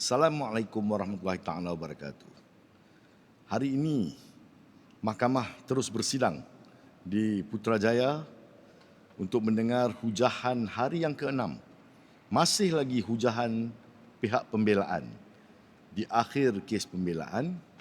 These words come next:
dalam kes One M D B melibatkan Datuk Seri Najib Razak. Hari ini, peguam bela, peguam bela Datuk Seri Najib yang diketuai oleh Tan Sri Muhammad Syafiq Abdullah menghujahkan dua perkara penting.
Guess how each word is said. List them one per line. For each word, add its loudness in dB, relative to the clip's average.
dalam 2
kes 0
One -2
M 0
D 0
B 0
melibatkan -4
Datuk -8
Seri -6
Najib -8
Razak. -14
Hari 0
ini, 0
peguam 2
bela, 2
peguam 0
bela 4
Datuk -4
Seri -4
Najib -4
yang -2
diketuai -4
oleh -2
Tan 0
Sri -4
Muhammad -4
Syafiq -10
Abdullah -8
menghujahkan -2
dua 0
perkara -2
penting. -2